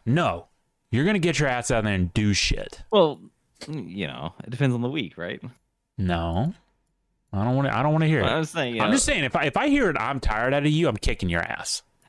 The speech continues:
Speaker 2: s-, some of us still have to work full-time jobs, you know?
Speaker 1: Okay,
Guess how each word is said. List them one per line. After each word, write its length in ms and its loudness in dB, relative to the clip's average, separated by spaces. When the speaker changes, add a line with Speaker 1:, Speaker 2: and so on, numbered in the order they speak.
Speaker 2:
s-, 360 -10
some 260 2
of 220 0
us 220 -6
still 200 -8
have 120 -2
to 60 -8
work 200 -6
full-time 400 -6
jobs, 440 -8
you 60 -14
know? 240 -8
Speaker 1:
Okay, 340 0